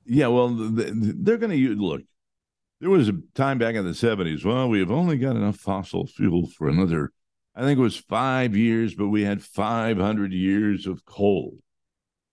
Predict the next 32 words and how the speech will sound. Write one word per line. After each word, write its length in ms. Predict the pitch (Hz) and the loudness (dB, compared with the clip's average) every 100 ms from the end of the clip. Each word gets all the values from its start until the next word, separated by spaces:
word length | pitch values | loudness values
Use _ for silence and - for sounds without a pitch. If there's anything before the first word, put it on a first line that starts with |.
| _ | _
But, 220 | 92 85 | -6 2
you 140 | 104 | 2
know, 140 | 104 98 | 4 2
we, 300 | 113 107 101 | 2 2 2
we, 220 | 92 90 | 0 -2
we 180 | 82 87 | -2 -2
gotta 240 | 101 135 | -2 -2
think 240 | 127 185 139 | -2 -2 0
ahead 340 | 170 185 208 | 0 0 0
to 80 | 139 | -2
those 240 | 107 98 - | -2 -4 -2
five 260 | 104 98 | -2 0
hundred 240 | 92 87 78 | -2 -2 -2
years. 320 | 78 90 104 _ _ _ _ _ _ _ _ _ - | -2 -2 -6 _ _ _ _ _ _ _ _ _ -2
There 260 | 127 202 | 2 2
is 160 | 208 185 | 2 2
a 80 | 170 | 2
time 400 | 156 190 127 107 | 2 2 4 4
we 120 | 135 | 4
will 160 | 151 143 | 2 0
deplete 400 | 117 - - - | -4 -2 -2 -2
the 80 | 113 | -2
re-, 380 | 113 87 95 - | 0 0 0 -2
the 200 | 85 95 | -2 0
resources 640 | 101 95 135 123 104 92 | -2 -2 -2 -2 -2 -4
of 100 | 92 | -2
the 80 | 90 | -2
world, 340 | 110 160 101 | 0 2 2
but 100 | 87 | -2
the 220 | - _ 165 | -6 _ -4
point 180 | 143 | 0
is, 340 | 127 117 98 | 0 0 -4